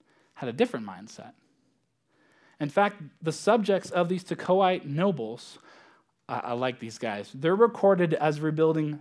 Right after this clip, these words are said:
two sections of Jerusalem's walls. They did the, <laughs> they did the work that their nobles wouldn't do. I mean, they, they, they really showed 'em up. The nobles think, "This is too low." The Tekoites are like, "No, we're gonna even do the work that you, that you should have been doing,"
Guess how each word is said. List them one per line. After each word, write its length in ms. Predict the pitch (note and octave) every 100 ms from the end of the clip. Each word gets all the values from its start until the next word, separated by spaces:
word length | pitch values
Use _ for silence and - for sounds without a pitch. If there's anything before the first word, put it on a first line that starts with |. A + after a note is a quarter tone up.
| _
two 180 | - B3+
sections 600 | - A2+ - - G2 A#2
of 140 | - B2+
Jerusalem's 640 | B2+ A#2 - G#2+ G#2 -
walls. 520 | G2 F2 - - - _ _ _ _ - _ F#3
They 100 | C4
did 220 | D4+ G#3+
the, 560 | F#3 D#3 - C#3 - - - -
<laughs> 180 | - -
they 280 | C#3 D#4+
did 220 | D4 G#3+ F3
the 100 | E3
work 340 | E3 A3 G#3+
that 160 | D#3+ F#3
their 160 | G3+
nobles 520 | F#3 E3+ F3 D#3 C#3+
wouldn't 420 | C3 D#3 D3+ A#2 A2
do. 260 | F#2+ E2 - _ _ _ _ _ _ _
I 140 | - D#3
mean, 180 | F#3
they, 120 | G#3 F#3+
they, 560 | C3 D#3+ G3+ F3+ C3+ -
they 120 | F3+
really 400 | F#3+ G#3 A#3+ F#3
showed 340 | D3+ F#3 F#3 D#3+
'em 140 | D#3
up. 220 | B2+ A#2
The 100 | D#3
nobles 320 | F#3+ G3 F#3
think, 240 | - F3 D#3+
"This 180 | F#3 E3+
is 100 | -
too 220 | - D3
low." 200 | C#3 C#3
The 100 | C3+
Tekoites 500 | C#3 - D3+ C#3+ C#3+
are 80 | C3
like, 220 | A#2 G2+
"No, 260 | G2+ E2+ - - - -
we're 160 | E3+ G#3
gonna 140 | F#3+
even 180 | E3 D#3
do 100 | D#3
the 80 | D3+
work 180 | D3 B2+
that 80 | C3
you, 120 | D3+ -
that 100 | F#2
you 100 | C3
should 220 | - D3+
have 80 | B2+
been 120 | G2+
doing," 320 | F#2 G2 E2+